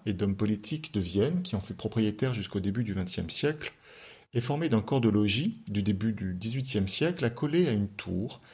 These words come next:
des quatorzième et quinzième siècles. Il s'élève sur une motte castrale qui était entourée d'une palissade en rondin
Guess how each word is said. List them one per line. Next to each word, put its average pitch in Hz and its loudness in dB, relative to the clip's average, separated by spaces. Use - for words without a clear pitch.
des 107 -6
quatorzième 104 0
et 117 2
quinzième 92 -2
siècles. - -8
Il 92 -12
s'élève 139 4
sur 101 2
une 101 6
motte 101 2
castrale 143 0
qui - -4
était 107 2
entourée 104 2
d'une 92 0
palissade 107 2
en 90 0
rondin 90 0